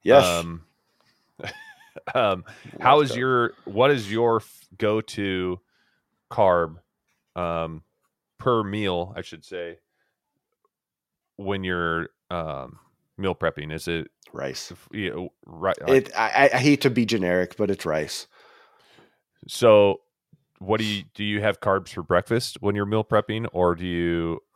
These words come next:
Speaker 2: outside of donuts? Um,
Speaker 1: <laughs>
Speaker 2: sorry. Um,
Speaker 1: You know me too well.
Speaker 2: <laughs> I know,
Speaker 1: Uh,
Speaker 2: right?
Speaker 1: yeah.
Speaker 2: No, but it, but if you were gonna do,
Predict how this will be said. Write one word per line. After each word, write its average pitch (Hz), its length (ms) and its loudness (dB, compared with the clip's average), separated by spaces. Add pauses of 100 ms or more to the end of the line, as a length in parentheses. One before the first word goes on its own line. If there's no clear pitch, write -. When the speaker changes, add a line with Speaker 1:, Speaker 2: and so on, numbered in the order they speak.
(160)
Speaker 2:
outside 92 400 2
of 82 100 -6
donuts? 90 460 -2 (480)
Um, 82 340 2 (640)
Speaker 1:
<laughs> - 580 -20
Speaker 2:
sorry. - 300 -10 (500)
Um, 170 800 4
Speaker 1:
You 123 120 0
know 147 140 10
me 131 120 4
too 117 200 -2
well. 110 220 4 (120)
Speaker 2:
<laughs> - 120 -18
I 143 260 6
know, 156 200 10
Speaker 1:
Uh, - 20 4
Speaker 2:
right? 92 200 2 (300)
Speaker 1:
yeah. 127 300 10
Speaker 2:
No, 147 240 12
but 131 200 6
it, 127 160 2
but 143 140 8
if 143 120 4
you 175 120 4
were 175 100 6
gonna 156 200 4
do, 139 420 2